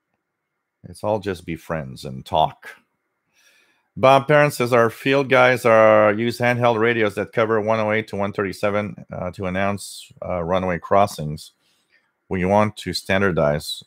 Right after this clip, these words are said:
uh, what handheld would you recommend? Durability more important than price. So, um, I don't know. Anybody have a suggestion for Bob?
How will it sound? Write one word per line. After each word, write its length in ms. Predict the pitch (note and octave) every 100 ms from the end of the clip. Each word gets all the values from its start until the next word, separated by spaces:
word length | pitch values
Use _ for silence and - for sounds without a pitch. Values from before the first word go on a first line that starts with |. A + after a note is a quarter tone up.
| -
uh, 260 | E2 E2+ E2
what 280 | F#2 A#2
handheld 580 | - A#2 A2 G#2+ G#2 G#2
would 160 | E2+ E2
you 120 | F#2+
recommend? 680 | F#2 G2+ E2 F2 F2 D#2+ - _ _ _ _ -
Durability 680 | G#2 G#2+ E2 G2 G#2 G2 G2
more 280 | F#2 G2+ G2
important 460 | F2 G#2 G2 F#2
than 180 | E2+ D#2+
price. 640 | - G#2 F#2 - - - _ _ _ _ _ _ _ _ _ _ _ _ _ _ _ _ _
So, 840 | - - - - D#2+ D2+ D2+ D2+
um, 440 | D2+ D2+ D2 D2 D2+
I 80 |
don't 100 | F2
know. 200 | G#2 C3+
Anybody 400 | A2 G#2+ G#2+ A2
have 320 | A2 A2 G#2+ G#2
a 100 | F#2+
suggestion 600 | - F#2 G#2+ A2 A2+ G2+
for 180 | F#2+
Bob? 480 | E2+ G2 A2 B2+ A2+